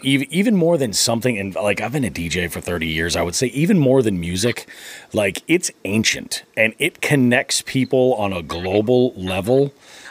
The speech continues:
Like, it's something that's been going on since the beginning of time. Like, there were cavemen who fished,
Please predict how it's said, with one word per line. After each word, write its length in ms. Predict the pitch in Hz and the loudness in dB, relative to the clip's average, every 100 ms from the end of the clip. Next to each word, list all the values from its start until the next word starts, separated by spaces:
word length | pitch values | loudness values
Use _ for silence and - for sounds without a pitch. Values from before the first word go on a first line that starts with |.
| - | -10
Like, 400 | 110 117 104 - - | -2 0 0 -6 -2
it's 180 | 127 - | 0 2
something 440 | - 160 175 170 | 2 2 2 2
that's 180 | 156 - | 2 2
been 160 | 123 110 | 0 0
going 340 | 104 120 117 | 2 2 4
on 160 | 117 117 | 2 2
since 220 | - 95 | -2 -6
the 60 | 104 | -6
beginning 420 | 90 85 113 110 | -4 0 0 0
of 60 | 104 | 0
time. 320 | 113 95 85 | -4 -4 -6
Like, 260 | 85 82 | -10 -4
there 180 | 120 135 | 0 2
were 180 | 156 156 | 2 0
cavemen 600 | - 135 110 - 64 64 | 0 0 0 -2 -10 -8
who 180 | 98 85 | -8 -6
fished, 420 | 85 - - | -6 -4 -6